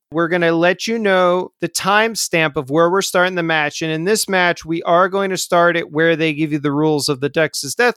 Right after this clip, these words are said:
Match. In case you don't understand what we just explained to you, you will now, 'cause we'll start the match here at that timestamp. But really quick, this Halloween Havoc took place on October twenty-fourth, nineteen ninety-three at the Lakefront Arena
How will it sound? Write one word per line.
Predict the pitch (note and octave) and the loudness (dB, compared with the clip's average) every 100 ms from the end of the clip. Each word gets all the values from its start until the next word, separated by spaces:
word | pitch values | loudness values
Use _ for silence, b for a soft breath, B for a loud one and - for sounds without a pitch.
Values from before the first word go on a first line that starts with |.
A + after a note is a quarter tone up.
| A3+ | 0
Match. | G#3 G#3 E3 | 0 0 -4
In | |
case | D3+ D#3+ - | -6 -6 -6
you | |
don't | C#3 E3+ E3 - _ - | -2 0 0 -2 _ -2
understand | F#3 E3 - F3+ E3 | -2 0 0 2 2
what | E3 F3+ | 0 0
we | E3+ | 0
just | E3+ D#3 | 0 0
explained | - - A#3 A3+ - | -4 -2 0 0 -2
to | A3 | 0
you, | G#3 G3+ F#3 - - | 2 2 0 -10 -8
you | D3+ E3 | -4 0
will | E3 F3+ | 2 2
now, | F3 E3 D#3+ | 2 2 0
'cause | E3+ C3+ | -2 -8
we'll | C#3+ | -10
start | - E3+ F3 - - | -4 0 2 0 -6
the | F3+ | -4
match | E3 D#3+ E3 - - | 0 0 -2 -4 -6
here | E3 D3+ C#3 C#3+ - _ - | -4 -2 -2 -4 -10 _ -6
at | D#3+ D3+ | -4 -2
that | D#3+ D#3 - | -2 -2 -2
timestamp. | D3 C#3 B2+ - C#3 C3 | -6 -4 -6 -6 -6 -4
But | E3 | -4
really | F3+ B3+ B3+ | 2 2 2
quick, | B3+ F#3+ E3 - _ | 0 0 0 -4 _
this | G3 - | 0 2
Halloween | G#3+ G#3+ G3+ F#3+ | 2 2 0 -2
Havoc | E3 D#3+ D#3 D#3 - - | 0 0 0 -4 -6 -4
took | E3+ - | -4 0
place | E3 D#3+ C#3+ | 0 2 0
on | D3 | -2
October | C3+ - E3 F3 | -4 0 0 0
twenty-fourth, | F3 F3 D#3+ D#3+ D3+ | -2 -2 0 -2 0
nineteen | D3 D3+ E3+ D#3 | -2 -2 -2 -2
ninety-three | D3+ C#3+ C#3 C#3+ C#3 C3+ B2+ _ _ - | 0 -2 -2 -2 0 -2 -8 _ _ -10
at | |
the | B2+ | -4
Lakefront | C3 D#3+ - F#3 F3 | 0 0 0 -2 0
Arena | E3+ D#3 C#3+ C#3 C3+ | 2 2 2 0 -2